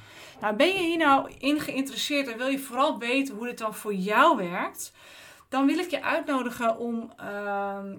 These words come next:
je aan te melden voor mijn, eh, maillijst. De Lichaamssignalen Roadmap kun je daarvoor downloaden. Of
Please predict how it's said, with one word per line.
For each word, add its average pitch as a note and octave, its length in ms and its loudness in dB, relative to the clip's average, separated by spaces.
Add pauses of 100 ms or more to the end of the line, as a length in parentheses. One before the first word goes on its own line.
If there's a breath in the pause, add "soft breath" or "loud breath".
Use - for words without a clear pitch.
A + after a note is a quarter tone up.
(160)
je G#3+ 200 -10
aan D4+ 220 4
te D4+ 120 -2
melden G#3+ 340 0
voor G3+ 300 -4
mijn, F#3+ 520 -6 (160)
eh, G#3 100 -18 (200)
maillijst. B3+ 680 0
De G3+ 100 -4
Lichaamssignalen G3+ 680 -6
Roadmap C4 380 -4
kun C4 120 -8
je B3 60 -8
daarvoor A#3 280 -6
downloaden. A3+ 680 -2 (600 loud breath)
Of - 340 4